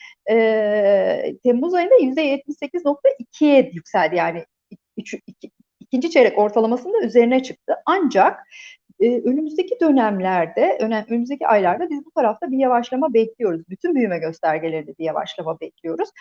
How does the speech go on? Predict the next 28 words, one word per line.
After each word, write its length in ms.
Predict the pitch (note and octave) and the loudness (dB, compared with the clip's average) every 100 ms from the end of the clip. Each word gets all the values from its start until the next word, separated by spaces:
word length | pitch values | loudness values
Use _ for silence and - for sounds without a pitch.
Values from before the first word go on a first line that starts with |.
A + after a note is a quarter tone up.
| - - | -20 -12
Kapasite 400 | A#3+ D4 D4 D#4 | -2 0 0 -6
kullanımı 460 | D#4 C#4 D4 E4 D4 | -4 -2 -2 -4 -6
burada 320 | D4+ D#4 C4 | -6 -6 -6
bir 80 | C4 | -8
istisna 580 | C4+ - _ - E4 E4 | -10 -12 _ -8 -2 0
olarak 400 | C4+ B3+ D4+ D#4 | 2 2 2 0
kalabilir. 440 | B3+ A#3 G3+ D#3+ | -2 -2 -2 -8
Bunu 140 | A#3 G#4 | -8 -4
neden 340 | D#4+ D4 F4 B4+ - | -2 0 -2 -4 -4
söylüyorum? 480 | A3+ E3 E3 - - - - - _ | -4 -2 -4 -2 -4 -4 -20 -20 _
E, 300 | B3 C4 C4 | 4 4 4
çünkü, 500 | C4 G#4 A4+ C#4+ D4 A#4 C4 | -2 -10 -8 -2 0 2 2
e, 120 | B3+ | 2
P 140 | D4 C#4+ | 0 -2
M 60 | F4+ G4+ | 0 -2
I 60 | D4 | -2
dediğimiz 300 | F3 D#3+ - | -8 -12 -10
satın 200 | A#3 C#4 | -10 -4
alma 260 | E4+ D4 B3+ | 0 0 0
müdürleri 380 | C4 G3 F#3 E3+ | -4 -4 -4 -2
endeksi, 500 | F3 F3 D#3 - - | -4 -8 -10 -12 -8
imalat 500 | G#3+ G#3 A#3+ C#4+ D4 _ | -6 -4 -2 -2 -2 _
P 120 | G#3 | -6
M 200 | E3 A3 | -4 -4
I 40 | F4 - | -6 -2
son 180 | C#4+ D4+ | -2 -4
üç 160 | - | -2
aydır, 500 | C#4+ G#3 F3+ D#3 - | 2 2 0 -6 -6